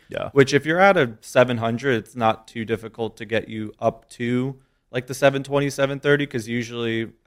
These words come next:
Speaker 2: when we see that, they just simply have credit card debt, or maybe they have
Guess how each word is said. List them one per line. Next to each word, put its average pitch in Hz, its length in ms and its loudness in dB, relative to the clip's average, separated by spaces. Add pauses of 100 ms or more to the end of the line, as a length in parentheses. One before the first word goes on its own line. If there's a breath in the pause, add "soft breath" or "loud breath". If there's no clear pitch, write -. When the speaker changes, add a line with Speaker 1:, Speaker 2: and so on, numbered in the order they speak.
Speaker 2:
when 117 380 -6 (140)
we 117 140 -4
see 123 280 -4
that, 110 460 2 (100)
they 110 240 -2
just 104 240 -12
simply 110 280 -10
have 104 180 -10
credit 113 300 -2
card 120 220 0
debt, 127 260 4
or 113 60 -8
maybe 110 200 -8
they 110 80 -4
have 104 140 -4